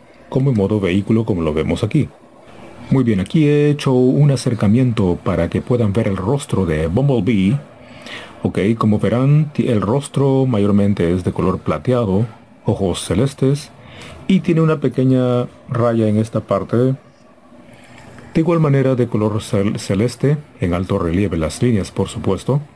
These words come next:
Como verán aquí, el rostro es muy parecido al de las series de dibujos animados. Ok, lo voy a volver a transformar. Modo robot.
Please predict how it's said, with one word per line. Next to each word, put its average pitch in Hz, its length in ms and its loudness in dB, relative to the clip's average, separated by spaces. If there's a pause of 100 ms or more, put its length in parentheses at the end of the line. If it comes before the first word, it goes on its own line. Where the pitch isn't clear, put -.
(920)
Como 113 260 2
verán 123 240 0
aquí, 139 300 2
el 117 80 0
rostro 123 380 -2
es 117 140 -4
muy 147 160 4
parecido 120 600 0
al 98 80 2
de 98 100 0
las 82 140 -2
series 95 380 0
de 98 100 0
dibujos 90 540 -2
animados. 98 760 -2 (1400)
Ok, 110 140 -2 (160)
lo 85 120 0
voy 113 140 2
a - 40 2
volver 101 260 0
a 95 60 -2
transformar. 135 480 0 (2250)
Modo 123 300 2
robot. 98 420 0